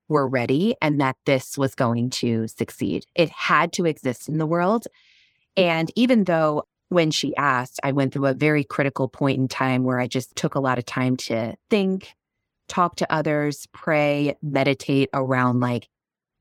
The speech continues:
"Is this what I really wanna do? And am I willing to give up basically my whole pediatric clinical career and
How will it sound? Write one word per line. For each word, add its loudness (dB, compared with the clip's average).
"Is -6
this 0
what 4
I 4
really 2
wanna 0
do? 0
And 2
am 2
I 2
willing 0
to -4
give -2
up 0
basically 0
my 2
whole 0
pediatric 2
clinical 0
career 0
and 0